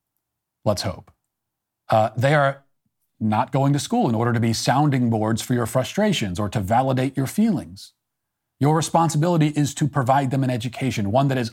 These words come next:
unburdened by your emotional baggage. If you can't do that or you won't do it,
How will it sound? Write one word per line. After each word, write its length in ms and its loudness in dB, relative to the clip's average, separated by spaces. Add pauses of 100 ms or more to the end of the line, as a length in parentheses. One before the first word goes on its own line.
unburdened 920 0
by 140 2
your 180 0
emotional 480 -2
baggage. 640 -4 (720)
If 160 0
you 80 2
can't 340 -2
do 160 4
that 320 0
or 140 0
you 120 2
won't 360 0
do 160 -4
it, 160 -4